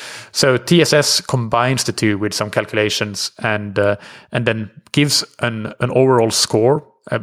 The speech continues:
from, for example, a score of one hundred would correspond to, to training at your threshold, at your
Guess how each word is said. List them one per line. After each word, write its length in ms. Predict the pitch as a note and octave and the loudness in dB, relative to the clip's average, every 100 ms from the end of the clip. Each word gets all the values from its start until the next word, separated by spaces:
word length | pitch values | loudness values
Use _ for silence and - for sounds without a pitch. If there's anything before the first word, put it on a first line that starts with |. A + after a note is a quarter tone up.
| A2+ - | -8 -12
from, 460 | - B2+ A#2+ A2+ A2+ | -2 -2 -2 -4 -4
for 160 | - | 0
example, 460 | A#2+ B2 A#2 A2 A2+ | 0 2 0 -2 -2
a 140 | A2+ | -2
score 260 | B2 - C#3 | -2 0 2
of 100 | A#2+ | 2
one 240 | A#2 A#2+ | 2 0
hundred 440 | G#2 A2 G#2 G2 F2+ | 0 -4 -2 -4 -6
would 120 | - | -4
correspond 580 | - A2+ - A2+ A2 - | 0 0 2 -2 -2 -6
to, 200 | - G#2+ - - - - - - - | 0 0 -2 -12 -20 -20 -20 -20 -4
to 80 | B2+ | -2
training 400 | - B2 A2+ G#2+ | 0 0 -2 -2
at 320 | - C3+ - - | -2 -2 -4 -8
your 460 | A#2 A2 G#2+ G#2+ | 0 2 2 0
threshold, 600 | - A2 A2 - G#2+ G#2 | -4 -4 -2 -2 -2 -2
at 200 | A2 - | -4 -2
your 320 | A#2+ G2+ G2+ | 2 2 2